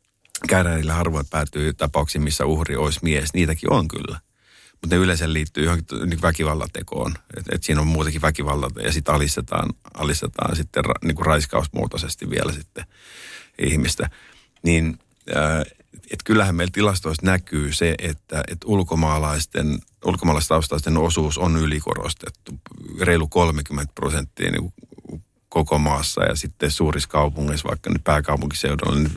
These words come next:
y-, yli puoletkin saattaa olla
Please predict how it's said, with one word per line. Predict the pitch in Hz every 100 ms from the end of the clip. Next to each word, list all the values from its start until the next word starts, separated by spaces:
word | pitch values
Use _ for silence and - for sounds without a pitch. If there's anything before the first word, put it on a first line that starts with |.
| -
y-, | 62 65 - - - - - - - -
yli | 82 78
puoletkin | - 76 69 67 - -
saattaa | - - - -
olla | - -